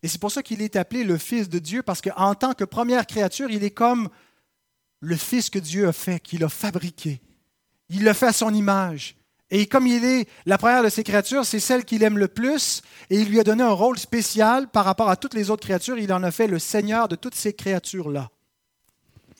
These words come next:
C'est ce qu'enseignait Arius, c'est ce qu'en croient les témoins de Jéhovah, c'est ce que croient les saints des derniers jours.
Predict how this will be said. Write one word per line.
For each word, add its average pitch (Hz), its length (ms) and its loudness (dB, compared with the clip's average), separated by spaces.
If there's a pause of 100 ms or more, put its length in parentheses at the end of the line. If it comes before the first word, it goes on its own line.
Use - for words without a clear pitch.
(200)
C'est - 140 -6
ce 170 80 -6
qu'enseignait 208 400 4
Arius, 190 800 0 (1120)
c'est - 180 -6
ce - 120 -4
qu'en 160 280 -2 (280)
croient 190 200 -2
les 185 100 -2
témoins 165 260 -4
de 165 60 -6
Jéhovah, 165 360 -6 (380)
c'est 160 120 -10
ce - 80 -8
que 180 80 -6
croient 196 280 0
les 175 140 0
saints 196 320 -4
des 165 160 -4
derniers 156 360 -2
jours. 147 320 -12